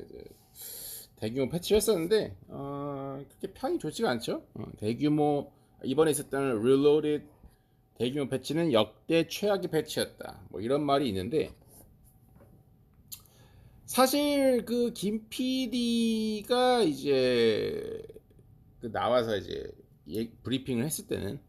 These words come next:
어, 사실 그때 브리핑 했을 때는 반응이 좋았어, 처음에. 근데 막상 패치를 하고 나서 이제 유저들이 게임을 하다 보니까는, 어, 좀 별론 거지. 그러니까 이유가 뭐냐면은,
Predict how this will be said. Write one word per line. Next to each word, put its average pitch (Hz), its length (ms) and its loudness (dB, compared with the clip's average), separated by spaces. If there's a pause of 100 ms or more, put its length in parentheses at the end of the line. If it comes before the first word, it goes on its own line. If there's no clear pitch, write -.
어, - 100 -16 (380)
사실 208 540 0 (760)
그때 - 240 0
브리핑 226 360 0
했을 240 160 4
때는 233 640 4
반응이 143 340 2
좋았어, - 340 -4 (280)
처음에. 196 440 -2 (960)
근데 202 80 0
막상 277 540 2 (1160)
패치를 247 540 0
하고 240 300 0
나서 202 280 2
이제 147 160 2
유저들이 151 600 0
게임을 202 320 0
하다 202 160 2
보니까는, 160 520 -2 (600)
어, 151 300 -6
좀 165 100 -6
별론 131 300 0
거지. 113 300 -2 (120)
그러니까 135 200 -2
이유가 226 220 0
뭐냐면은, 127 520 0